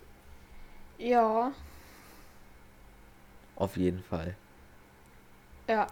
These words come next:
Speaker 1: jetzt nicht. Also würd ich jetzt
Speaker 2: Nee.
Speaker 1: so sagen.
Speaker 2: Ich würd sagen,
Speaker 1: So,
Speaker 2: du
Speaker 1: in der
Speaker 2: bist ein
Speaker 1: fünften
Speaker 2: bisschen
Speaker 1: Klasse
Speaker 2: entspannter geworden.
Speaker 1: In der fünften Klasse probiert man sich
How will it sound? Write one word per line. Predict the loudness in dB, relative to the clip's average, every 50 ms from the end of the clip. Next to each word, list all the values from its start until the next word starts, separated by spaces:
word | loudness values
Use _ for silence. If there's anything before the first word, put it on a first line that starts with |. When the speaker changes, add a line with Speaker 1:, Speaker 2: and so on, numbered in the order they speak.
| -6 -2
Speaker 1:
jetzt | 0 2 2 2 0 0
nicht. | 0 0 0 0 -2 -8 -14 -18 -18 -20 -20 -20 -20 -20 -20 -14 -4 0
Also | 2 2 2 2 2 2
würd | 2 2
ich | 2 6 6
jetzt | 8 8 8
Speaker 2:
Nee. | 6 2 0
Speaker 1:
so |
sagen. | 0 0 0 0 0 -2 -4 -6 -8 -10 -12 -14 -12 -10
Speaker 2:
Ich | -10 -6 -2
würd | 0 0 4
sagen, | 6 6 8 8
Speaker 1:
So, | 8 6
Speaker 2:
du | 8
Speaker 1:
in | 8
der | 8 8
Speaker 2:
bist | 8 8
ein | 6 8
Speaker 1:
fünften | 8 8 6
Speaker 2:
bisschen | 6 8 10 10 10
Speaker 1:
Klasse | 10 10 8
Speaker 2:
entspannter | 6 6 6 4 6 6 6 6 4 4 4 2 4
geworden. | 6 4 4 4 4 4 4 6 4 2 0 -2 -6 -12 -20 -20 -20 -20 -20 -20 -20 -20 -20 -20 -20 -20 -20 -20 -20 -20 -20 -8 -2
Speaker 1:
In | 2 4 6
der | 6 6
fünften | 6 6 4 4 4 2 0 0 2 2 2
Klasse | 4 6 6 6 6 6 6 6 6 6 8 6 6 4 2 0 -4 -12 -20 -20 -20 -16
probiert | 0 2 2 4 6 6 4 4 4
man | 4 2 2 4
sich | 4 2 2 0 -6